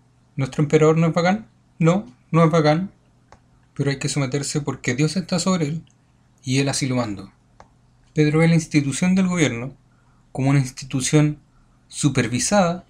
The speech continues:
y designada por Dios mismo. Y estar subordinado implica incluso que nuestros deseos y nuestros impulsos estén sometidos al gobierno.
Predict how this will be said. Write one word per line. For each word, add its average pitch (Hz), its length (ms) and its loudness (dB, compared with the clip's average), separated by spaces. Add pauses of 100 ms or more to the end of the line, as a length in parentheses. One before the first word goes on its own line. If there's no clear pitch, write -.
(160)
y 127 80 -2
designada 139 720 0 (680)
por 123 180 -2
Dios 127 240 -4
mismo. 104 360 -8 (840)
Y 139 100 -2
estar 156 240 -2
subordinado 139 800 0 (220)
implica 139 400 0
incluso 135 560 -2 (800)
que - 100 -6
nuestros 117 520 -6
deseos 165 960 -2 (380)
y 123 100 -2
nuestros 117 400 -4
impulsos 143 760 -2 (320)
estén 135 300 0
sometidos 131 560 -2
al 120 100 -4
gobierno. 113 500 -8